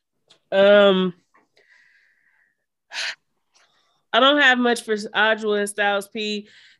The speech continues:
They just need to really take some time and, and get back into the intimate aspect of their relationship, 'cause that's where it's lacking.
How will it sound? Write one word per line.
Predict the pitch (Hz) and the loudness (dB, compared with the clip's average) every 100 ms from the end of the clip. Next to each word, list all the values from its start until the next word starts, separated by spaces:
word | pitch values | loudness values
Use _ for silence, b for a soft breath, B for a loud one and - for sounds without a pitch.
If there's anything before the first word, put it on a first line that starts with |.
| - | 2
They | 214 | 2
just | 208 226 | 2 -2
need | 247 254 | -2 -2
to | 240 | -4
really | 208 214 214 | -2 0 -2
take | 240 220 214 | -2 -2 -2
some | 208 | -8
time | 208 202 202 196 | -2 0 0 -2
and, | 185 185 | -6 -8
and | 160 175 160 | -10 -10 -4
get | 196 180 | -6 -2
back | 190 190 | -4 -6
into | 185 190 | -12 -10
the | 160 147 | -10 -10
intimate | 185 185 180 | -12 -10 -12
aspect | 131 175 175 - 175 175 | -6 -6 -6 -8 -8 -6
of | 170 | -8
their | 165 | -8
relationship, | 160 165 170 170 180 190 196 185 b b b - | -8 -8 -8 -8 -12 -6 -6 -6 b b b -8
'cause | 165 | -4
that's | 165 160 170 | 0 -2 0
where | 170 160 | -2 -2
it's | 165 | -2
lacking. | 175 175 170 160 160 | -4 -4 -6 -6 -8